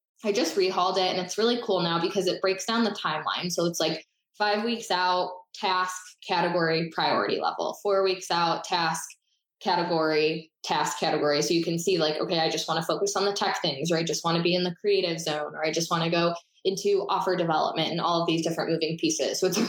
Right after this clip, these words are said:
really solid freebie and I'm excited to drop it for you guys. So that'll be coming out later today. And yeah,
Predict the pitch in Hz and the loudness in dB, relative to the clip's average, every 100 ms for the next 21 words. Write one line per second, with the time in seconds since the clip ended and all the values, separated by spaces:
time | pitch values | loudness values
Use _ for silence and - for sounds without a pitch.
0 | - 208 170 170 170 147 139 170 170 - | 0 2 2 0 0 0 0 -2 -2 0
1 | 135 123 120 135 139 - 147 120 120 135 | 2 0 0 -4 -6 -2 0 0 0 0
2 | 127 - 131 - - 120 104 - - 170 | 0 0 0 -2 -6 -4 -2 0 0 -2
3 | - 127 165 - _ _ _ _ 185 185 | 0 2 0 -4 _ _ _ _ -2 2
4 | 185 185 196 185 175 165 160 160 156 156 | 2 2 0 0 0 0 2 2 2 0
5 | 170 175 269 277 262 262 269 269 - _ | 0 0 2 2 2 0 0 -4 -10 _
6 | _ _ - 220 330 | _ _ -2 0 0